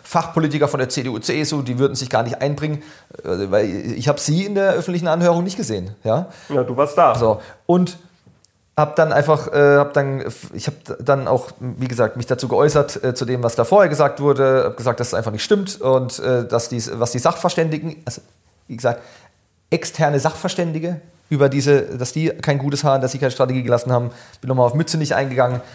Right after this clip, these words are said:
Speaker 1: und, äh, deswegen ist kein Highlight, aber es musste einfach mal sein und, äh, Zwischenbemerkung kommt jetzt nicht jede Woche vor. Ja, es ist ja,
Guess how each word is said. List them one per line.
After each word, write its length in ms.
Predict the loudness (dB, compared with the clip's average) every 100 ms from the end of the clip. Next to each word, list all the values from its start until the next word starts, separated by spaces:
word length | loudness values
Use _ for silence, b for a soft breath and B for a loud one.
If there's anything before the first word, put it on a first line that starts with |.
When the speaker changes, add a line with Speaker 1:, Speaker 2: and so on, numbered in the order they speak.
| B B 0
Speaker 1:
und, 340 | 2 0 0
äh, 140 | 0
deswegen 260 | 2 0 0
ist 140 | -2
kein 180 | -4 -2
Highlight, 300 | 2 4 4
aber 80 | 2
es 100 | 0
musste 220 | -2 2
einfach 140 | 2 2
mal 80 | 0
sein 260 | 2 2
und, 240 | 0 -2 0
äh, 140 | 2
Zwischenbemerkung 640 | 0 -4 -2 0 0 -2
kommt 120 | -4
jetzt 200 | -4 -4
nicht 100 | -6
jede 200 | -4 -2
Woche 240 | -2 -2 -6
vor. 320 | -6 -6 -6
Ja, 180 | -8 -6
es 100 | -6
ist 140 | -4 0
ja, 160 | 0